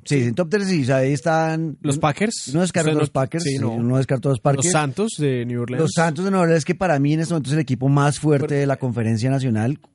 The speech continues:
Speaker 1: más que San Francisco, a pesar de que no ser, eh, los imbatibles, pero
Speaker 2: Y entran ahí los forty-niners en ese top tres.
Speaker 1: Exacto.
Speaker 2: Y un escaloncito más abajo podríamos poner a las Panteras, eh,
Speaker 1: Ujú.
Speaker 2: a las Panteras de Carolina, negro,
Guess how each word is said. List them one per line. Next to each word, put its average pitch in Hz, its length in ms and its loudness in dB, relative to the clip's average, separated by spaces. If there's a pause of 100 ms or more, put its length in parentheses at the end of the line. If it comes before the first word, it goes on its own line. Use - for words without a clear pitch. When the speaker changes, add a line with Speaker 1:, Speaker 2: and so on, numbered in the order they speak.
(160)
Speaker 1:
más 156 400 2
que 170 180 -2
San 165 200 -2
Francisco, 123 480 -4
a 127 60 -4
pesar 113 260 -4
de 131 120 -2
que 139 80 -2
no 127 180 0
ser, 127 440 -2
eh, 127 320 0
los 117 160 0
imbatibles, 135 500 0
pero 147 380 0 (200)
Speaker 2:
Y 170 120 2
entran 151 260 0
ahí 160 160 2
los 143 300 0
forty-niners 127 500 -4
en 131 80 -4
ese 117 180 -4
top 120 180 -6
tres. 147 340 -4
Speaker 1:
Exacto. 131 480 -4
Speaker 2:
Y 285 100 6
un 339 220 2
escaloncito 247 680 2
más 247 160 0
abajo 240 240 4
podríamos 165 380 0
poner 143 240 0
a 127 60 -2
las 127 180 -4
Panteras, 180 440 0 (540)
eh, 131 480 -6
Speaker 1:
Ujú. 117 400 0 (720)
Speaker 2:
a 123 40 -4
las 117 140 -4
Panteras 135 300 -4
de 147 80 -4
Carolina, 131 440 -2
negro, 156 320 0